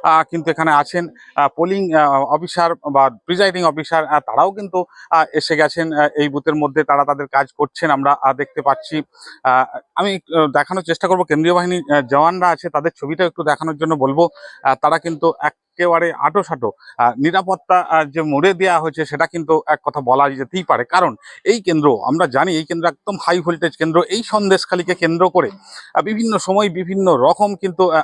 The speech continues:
আন্দোলন তৈরি হয়েছে। আহ, সেই জায়গায় দাঁড়িয়ে সন্দেশখালীর একশো একাত্তর নম্বর বুথের ছবি কিন্তু আমরা আপনাদের সামনে তুলে ধরছি। সেই ছবি দেখানোর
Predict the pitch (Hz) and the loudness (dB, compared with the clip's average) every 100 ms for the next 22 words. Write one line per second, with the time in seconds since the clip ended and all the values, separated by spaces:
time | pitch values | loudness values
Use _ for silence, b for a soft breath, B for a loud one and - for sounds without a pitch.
0 | - - 240 226 214 180 170 160 151 147 | 0 -2 0 0 0 2 2 2 2 -2
1 | 127 123 B B 160 151 - 214 190 170 | -2 -6 B B -2 -2 0 -2 0 0
2 | 170 160 147 165 180 175 - _ _ - | 0 0 0 0 -2 -2 -10 _ _ -6
3 | 151 160 160 - 160 156 160 - - - | -2 2 0 0 -2 0 -2 -2 -4 -2
4 | 185 208 - 185 175 170 170 139 170 190 | -4 -4 -4 -2 0 2 0 -2 -4 -4
5 | - 170 160 151 156 - B B 156 156 | -4 -4 -4 -2 -2 -4 B B 2 2
6 | 147 147 156 143 - 139 131 135 131 123 | 2 0 0 -2 -2 -2 -2 0 0 -2
7 | - 120 - b b - 202 - 175 202 | -8 -14 -16 b b -2 0 0 0 0
8 | 180 185 | 0 -2